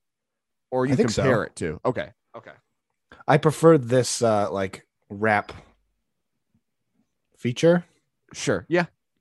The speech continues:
Speaker 2: to
Speaker 1: Yeah.
Speaker 2: the one on that one. Uh, it's interesting that both of those are thrown onto E Ps,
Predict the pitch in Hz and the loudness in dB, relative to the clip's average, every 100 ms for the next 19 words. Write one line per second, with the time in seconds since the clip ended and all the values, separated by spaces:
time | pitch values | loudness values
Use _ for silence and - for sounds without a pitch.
0 | 190 - - 117 147 147 113 101 101 95 | -20 -10 -4 -2 -2 -6 -8 -8 -8 -6
1 | 90 87 82 85 95 _ - - - - | -6 -8 -8 -10 -10 _ -20 -20 -20 -20
2 | - _ _ 120 104 95 90 - 107 135 | -20 _ _ 0 2 0 -4 -8 -6 -4
3 | 147 - 131 107 95 113 131 135 104 98 | -2 0 0 -2 -2 0 2 2 -2 -2
4 | 95 95 - 95 - 110 98 92 87 90 | -2 -4 -6 -10 -8 -6 -4 -4 -6 -6
5 | 85 98 87 85 85 - _ 95 82 104 | -8 -8 -8 -8 -10 -16 _ -12 -10 -8
6 | 85 85 | -8 -10